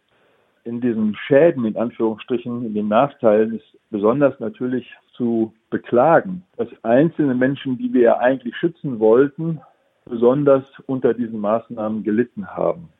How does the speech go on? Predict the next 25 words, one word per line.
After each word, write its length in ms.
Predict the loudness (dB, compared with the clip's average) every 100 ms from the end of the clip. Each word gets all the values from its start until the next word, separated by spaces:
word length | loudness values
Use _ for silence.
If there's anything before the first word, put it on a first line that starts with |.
| _
Und 200 | -16 -2
das 160 | 0 2
sind 260 | 0 0 -4 _ _ _ _
vor 180 | -16 0
allem 440 | 4 4 2 -2 -10 _ _ _ _
ältere 580 | 2 2 0 -4 -4 -4
oder 240 | -4 -4
chronisch 560 | -4 -2 -2 -2 -8 -10
kranke 320 | -10 -8 -8
Menschen, 540 | -6 -6 -6 -14 -18 -20 _ 2
denen 260 | 2 2
der 160 | 2 2
Schutz 300 | 0 -4 _
ja 200 | 2 2
ganz 320 | 2 2 0 -2
besonders 580 | -10 -6 -4 -2 -4 -6 -2
galt. 340 | 0 0 -6 _ _ _ _ _ _ _ _ _ _ _ -10
In 180 | -2
der 160 | 2 2
großen 420 | 2 2 2 -8
Gruppe 400 | 0 0 2 0
wird 160 | 0 0
das 180 | -2 -2
gelungen 500 | 0 2 0 -4 -4
sein, 320 | -4 -6 -10